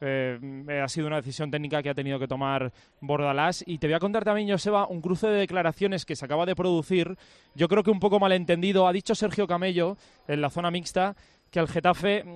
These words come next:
eh, solo propone juego directo, que pierde tiempo, pero que no era una crítica al Getafe, sino que alababa que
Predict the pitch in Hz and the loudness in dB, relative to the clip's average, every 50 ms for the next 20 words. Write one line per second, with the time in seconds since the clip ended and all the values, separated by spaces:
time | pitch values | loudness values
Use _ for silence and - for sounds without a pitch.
0 | 170 165 160 160 160 160 160 160 156 - - 185 180 180 175 - 175 160 180 185 | -6 -4 -2 -2 0 -2 -2 -4 -6 -4 0 2 4 4 4 4 2 2 2 0
1 | 175 170 151 165 180 175 180 170 160 165 175 190 202 175 - - 196 196 190 190 | -2 0 0 2 4 4 4 4 2 2 2 2 0 0 0 0 2 4 4 4
2 | 196 196 180 - - _ _ _ - 175 160 151 156 139 - 175 170 165 175 170 | 2 2 0 -4 -12 _ _ _ -2 0 0 0 0 0 2 2 2 4 2 2
3 | 160 - 190 202 202 202 196 190 156 185 196 196 190 196 208 196 - _ _ _ | 2 4 4 4 6 4 4 2 2 4 6 6 6 6 4 0 -4 _ _ _
4 | _ 190 190 208 226 220 - 208 180 170 185 202 202 214 208 202 185 165 - 185 | _ 2 4 4 2 2 0 0 -2 0 0 0 2 2 2 0 0 -2 -2 -4
5 | 196 180 165 175 170 - - 175 208 226 196 - 156 127 - 165 160 160 147 165 | -4 -2 0 0 0 0 -2 0 0 0 0 -2 -4 -6 -6 -6 -6 -4 -4 -2
6 | 160 151 160 - 160 160 156 151 156 170 190 190 196 202 - - 170 160 | -2 -2 -2 -2 -2 0 0 2 4 4 4 4 2 0 -2 -4 -6 -6